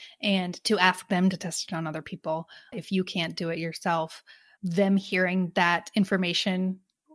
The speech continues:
or seeing someone in person struggling, figuring out what they're trying to say,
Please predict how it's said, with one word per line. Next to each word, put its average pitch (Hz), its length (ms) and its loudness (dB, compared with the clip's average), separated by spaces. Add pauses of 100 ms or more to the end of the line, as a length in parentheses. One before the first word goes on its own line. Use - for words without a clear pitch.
(200)
or 202 100 4
seeing 208 380 4
someone 202 680 4 (120)
in 214 180 6
person 233 640 4
struggling, 226 800 6 (320)
figuring 202 460 6
out 208 360 4
what 185 240 4
they're 202 100 6
trying 208 340 4
to - 120 -4
say, 220 480 6